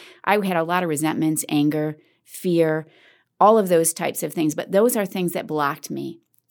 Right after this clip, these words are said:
and my ability to know God and to make him known to others. And so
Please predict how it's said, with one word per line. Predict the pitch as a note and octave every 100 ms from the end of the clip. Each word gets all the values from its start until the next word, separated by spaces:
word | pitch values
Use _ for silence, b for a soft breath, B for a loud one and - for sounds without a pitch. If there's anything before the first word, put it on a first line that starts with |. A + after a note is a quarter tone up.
| E3
and | D#3
my | D#3+
ability | D#3+ D#3 D#3+ D#3 D3+
to | C#3+ E3
know | D3 D3
God | C#3+ D3 C#3+
and | C#3+
to | C#3
make | C#3+ C#3 C#3
him | D3+ C#3+
known | D3 C#3
to | D3 -
others. | D#3+ D#3 C#3+
And | D#3
so | D3 E3